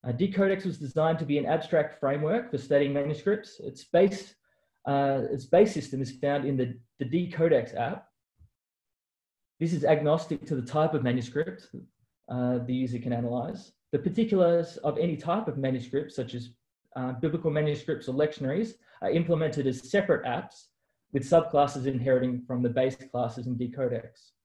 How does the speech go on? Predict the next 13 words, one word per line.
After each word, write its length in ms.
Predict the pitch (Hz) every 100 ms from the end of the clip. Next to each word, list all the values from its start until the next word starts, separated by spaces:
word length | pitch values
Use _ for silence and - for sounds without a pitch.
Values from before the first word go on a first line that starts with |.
| _ _ _ _ _
So 120 | 127
other 460 | - 165 170 160 -
Decodex 460 | 156 151 143 139
apps 320 | - 147 - 147
are 80 |
also 320 | 139 143 143 135
in, 300 | 135 135 -
um, 420 | - 123 123 123 -
in 100 | 127
development 520 | 123 147 160 202 202
and 340 | 131 131 127
experimental 560 | 123 - 156 147 139 147
stage, 580 | - 147 165 220 -